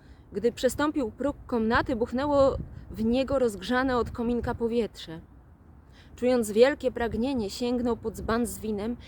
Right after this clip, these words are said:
i nalał trunku do czary. Wypił zachłannie i otarł ręką wilgotne usta.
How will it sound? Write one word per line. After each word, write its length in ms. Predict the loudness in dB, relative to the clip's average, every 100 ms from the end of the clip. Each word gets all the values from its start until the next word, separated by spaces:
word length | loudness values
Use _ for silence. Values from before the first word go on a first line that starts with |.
| -14 -6
i 80 | 0
nalał 300 | 2 4 2
trunku 420 | 2 0 0 -2
do 140 | -2 0
czary. 420 | -2 -2 -2 -4 -8 -16 -8
Wypił 400 | -2 0 0 -2
zachłannie 560 | -2 0 0 2 2
i 60 | 2
otarł 340 | 2 2 2
ręką 380 | 4 2 0 -2
wilgotne 520 | 0 0 0 -2 -6 -6
usta. 420 | -8 -10 -12